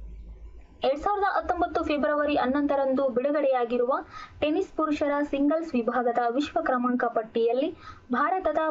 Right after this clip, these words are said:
ಪ್ರಜ್ನೇಶ್ ಗುಣೇಶ್ವರನ್ ಹಲವು ಟೂರ್ನಿಗಳಲ್ಲಿ ಸ್ಥಿರ ಸಾಮರ್ಥ್ಯ ತೋರಿದ್ದ ಪ್ರಜ್ನೇಶ್ ಆರು ಸ್ಥಾನ ಮೇಲೇರಿದ್ದಾರೆ. ಈ ಮೂಲಕ ತೊಂಬತ್ತೇಳನೇ ಸ್ಥಾನ ತಮ್ಮದಾಗಿಸಿಕೊಂಡಿದ್ದಾರೆ.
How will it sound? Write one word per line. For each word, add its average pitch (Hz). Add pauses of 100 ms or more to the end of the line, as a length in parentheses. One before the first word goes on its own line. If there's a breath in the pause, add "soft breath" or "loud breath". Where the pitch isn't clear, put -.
ಪ್ರಜ್ನೇಶ್ 285
ಗುಣೇಶ್ವರನ್ 254
ಹಲವು 339
ಟೂರ್ನಿಗಳಲ್ಲಿ 254
ಸ್ಥಿರ 294
ಸಾಮರ್ಥ್ಯ 240
ತೋರಿದ್ದ 240
ಪ್ರಜ್ನೇಶ್ 311 (460 loud breath)
ಆರು 370
ಸ್ಥಾನ 302
ಮೇಲೇರಿದ್ದಾರೆ. 226 (400 loud breath)
ಈ 277
ಮೂಲಕ 339 (140)
ತೊಂಬತ್ತೇಳನೇ 302
ಸ್ಥಾನ 277 (160)
ತಮ್ಮದಾಗಿಸಿಕೊಂಡಿದ್ದಾರೆ. 254